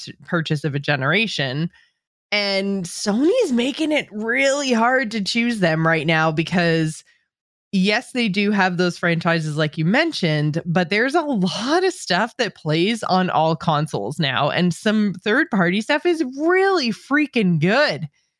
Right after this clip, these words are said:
So if you're gonna be able to play the majority of games that are coming out, obviously not counting exclusives, on a cheaper console that charges less on a game-by-game basis, like,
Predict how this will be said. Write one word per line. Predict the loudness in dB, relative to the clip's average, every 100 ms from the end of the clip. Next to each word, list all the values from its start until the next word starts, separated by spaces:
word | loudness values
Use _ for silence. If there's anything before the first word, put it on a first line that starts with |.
| _ _ -18
So | -12 -2 0 2 2 2 0 -2 _ _ _ _ _ _ _ -4
if | -4 -2
you're | -4 -2 -2
gonna | 0 0 0
be | 0 0
able | 0 -2
to | -6
play | -6 -2 0 0
the | 0
majority | 2 0 -2 -2 0 2 0 0 0
of | 0
games | 0 0 0
that | -2
are |
coming | -2 -2 -2 0
out, | 0 0 -2 -4 -8
obviously | -2 0 0 -2 -2
not | 0 0 -2 -6 _ _ _
counting | -4 -2 -2 -2
exclusives, | -4 -4 -2 -2 0 0 0 -2 -6 _ _ _ _ _ 0
on | 2 0
a |
cheaper | -2 -4 -2 -2 0 -2
console | 0 0 0 0 0 2 0 -2
that | -4 0 -2 -2
charges | -2 0 2 0 -2 0
less | 0 0 -4 -16 _ _
on | -2 0
a |
game-by-game | 0 0 0 0 0 2 0 0 -2 0 2
basis, | 2 0 -2 -4 -2 -4 -8 -10 -2
like, | 0 0 -2 -6